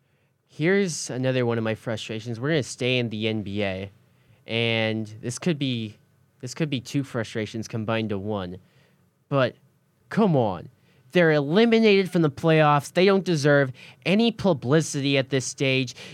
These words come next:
It's the Los Angeles Lakers. They're done. They're out of the playoffs. We can forget about them.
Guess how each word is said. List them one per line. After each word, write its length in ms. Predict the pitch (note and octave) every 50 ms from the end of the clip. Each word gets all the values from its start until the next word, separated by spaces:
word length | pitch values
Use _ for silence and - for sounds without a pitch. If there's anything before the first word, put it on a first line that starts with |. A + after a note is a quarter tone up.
| - -
It's 280 | F#3+ G#3+ G#3+ - -
the 140 | - F3+ D3+
Los 340 | C#3 C#3 C#3 C3+ B2+ - -
Angeles 640 | F3 F#3+ F#3+ F#3+ E3+ F#3+ G3 F3+ F3 - - - - C3
Lakers. 680 | C#3 E3+ E3 C#3 - - G2+ F2+ - - - - - _ _ _ _ _ _ _ _ _ _ _ _ _ _ _ _ - _
They're 160 | - G#3+ G#3+
done. 600 | F#3 D#3 - - A#3 B3 B3+ A3+ F#3+ D3+ B2 A2+ B2
They're 180 | G3+ A#3+ -
out 220 | - G#3+ A#3 A#3+ A#3
of 80 | A#3
the 80 | A#3 A3+
playoffs. 640 | A3+ - - A#3+ B3+ B3 A#3+ A3 F#3+ D3+ B2 - -
We 100 | A3+ A3+
can 140 | C4 A#3+
forget 400 | A3+ - B3+ A#3+ F3+ G3+ C4 C4+
about 360 | B3+ A#3 F#3+ G3+ F#3 E3+ - -
them. 160 | E3 D3+